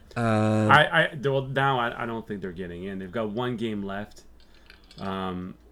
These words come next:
Speaker 1: against Tampa. And, and, and
Speaker 2: Against
Speaker 1: you know,
Speaker 2: Tampa.
Speaker 1: Tampa's got a, a, a shot at, you know, getting, uh, that division.
Speaker 2: First,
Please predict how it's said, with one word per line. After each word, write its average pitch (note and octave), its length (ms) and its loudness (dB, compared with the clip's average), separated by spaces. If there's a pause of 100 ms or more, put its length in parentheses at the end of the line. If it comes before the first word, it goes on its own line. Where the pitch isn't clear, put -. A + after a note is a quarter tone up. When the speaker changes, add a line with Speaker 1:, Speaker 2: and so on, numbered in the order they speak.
(220)
Speaker 1:
against C#3 400 2
Tampa. D3+ 400 0 (220)
And, C3 200 0
and, C3 240 -2
and B2+ 240 0 (240)
Speaker 2:
Against C3+ 420 0
Speaker 1:
you D#3 60 4
know, C#3 60 4
Speaker 2:
Tampa. A#2+ 160 4
Speaker 1:
Tampa's F3+ 280 2
got A#2+ 180 2
a, A#2 120 0 (420)
a, B2+ 160 -8 (140)
a A2 40 0
shot C#3 400 0
at, A2 180 0 (880)
you C3+ 180 2
know, G#2+ 160 2
getting, A2+ 420 2
uh, A2+ 580 4
that A2 220 0
division. B2 640 0
Speaker 2:
First, A2+ 280 -2